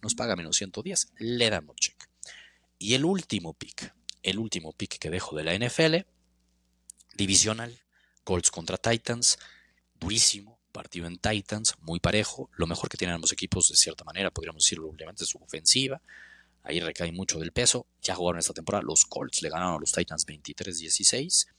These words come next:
Últimos diez enfrentamientos entre ambos equipos. Es divisional, insisto, juegan dos veces al año.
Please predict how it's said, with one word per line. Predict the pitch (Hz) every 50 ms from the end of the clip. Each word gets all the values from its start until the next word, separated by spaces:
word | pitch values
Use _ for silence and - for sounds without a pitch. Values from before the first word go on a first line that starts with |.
| - - - - _ _ _ _
Últimos | - 117 - - 101 85 85 80 -
diez | - 101 107 104 -
enfrentamientos | 92 - 95 82 78 76 - 82 85 92 107 120 - - 143 143 - - -
entre | 76 76 - - 95
ambos | 92 85 -
equipos. | - - - - -
Es | 67 -
divisional, | 76 78 76 - - 95 92
insisto, | 82 - 117 - -
juegan | - - 76
dos | 76 78 78
veces | 87 -
al | 107 117
año. | 123 147